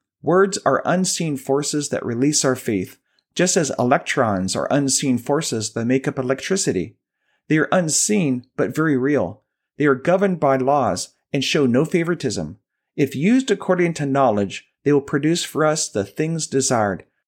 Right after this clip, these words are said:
However, if they are abused, even out of ignorance, they can kill and destroy. People who play with spiritual things will get burned. We have always told our children as they grew up, "Don't play with matches.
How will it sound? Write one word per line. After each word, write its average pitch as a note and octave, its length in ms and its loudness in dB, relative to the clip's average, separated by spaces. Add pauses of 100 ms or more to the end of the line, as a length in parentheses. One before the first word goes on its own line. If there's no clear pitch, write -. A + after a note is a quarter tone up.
(160)
However, F3 440 2
if C3+ 160 0
they D3 120 -2
are D3 140 2
abused, C#3 640 0 (280)
even G#3+ 240 2
out A3 140 4
of F3+ 140 -2
ignorance, G3 680 -2 (180)
they C#3+ 100 0
can C3 220 0
kill E3 480 -2 (100)
and C#3 140 0
destroy. A#2+ 600 -2 (680)
People G#3 320 2
who E3+ 120 2
play E3 320 0
with C#3 160 0
spiritual E3+ 480 -2
things A2 480 -6 (240)
will C#3+ 120 2
get C3+ 240 -2
burned. C3 420 -2 (500)
We D3 120 2
have C3+ 140 0 (100)
always G#3 300 2
told D#3+ 260 -4
our C3+ 100 2
children B2 540 -4 (100)
as B2+ 140 -4
they B2 140 2
grew C#3+ 280 0
up, - 260 -2 (100)
"Don't C3+ 340 0
play C3+ 280 0
with C3+ 200 0
matches. B2+ 580 -4